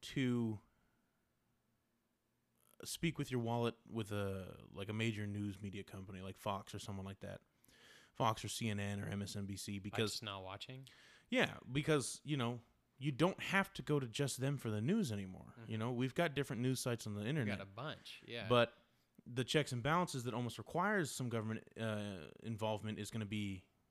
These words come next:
Speaker 1: people who essentially run their industry, which is, like, Google and Facebook.
Speaker 2: Yeah.
Speaker 1: You know? And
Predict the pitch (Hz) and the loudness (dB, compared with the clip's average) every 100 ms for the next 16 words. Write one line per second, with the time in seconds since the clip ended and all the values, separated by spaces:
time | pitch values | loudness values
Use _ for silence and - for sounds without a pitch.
0 | _ _ _ - 127 117 120 - 117 113 | _ _ _ -10 -4 -2 0 0 -2 -2
1 | 101 98 110 110 104 104 98 107 95 - | -2 0 2 2 0 0 0 -2 -4 -6
2 | 87 95 98 107 95 98 92 101 98 98 | -8 -10 -10 -8 -6 -8 -6 -6 -4 -4
3 | 95 - 98 - 85 - - _ - 117 | -6 -8 -10 -10 -14 -14 -20 _ -16 -14
4 | 90 - _ 110 98 92 - - - - | -14 -18 _ -4 -2 -4 -8 -20 -20 -20
5 | - _ _ _ - - 127 | -20 _ _ _ -6 -2 -2